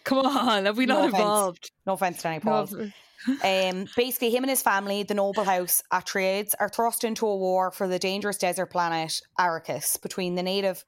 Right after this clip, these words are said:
Speaker 2: Fremen people and the enemy invaders, the House Harkonnen.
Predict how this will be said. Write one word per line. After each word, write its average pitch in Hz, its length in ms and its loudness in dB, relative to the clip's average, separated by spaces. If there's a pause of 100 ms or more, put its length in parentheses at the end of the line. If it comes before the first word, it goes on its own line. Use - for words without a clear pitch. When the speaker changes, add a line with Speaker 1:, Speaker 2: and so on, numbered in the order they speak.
Speaker 2:
Fremen 294 380 0
people 254 440 -2
and 202 140 -2
the 190 80 0
enemy 185 200 -2
invaders, 160 500 -2 (260)
the 180 80 -10
House 170 460 0 (480)
Harkonnen. 151 540 -2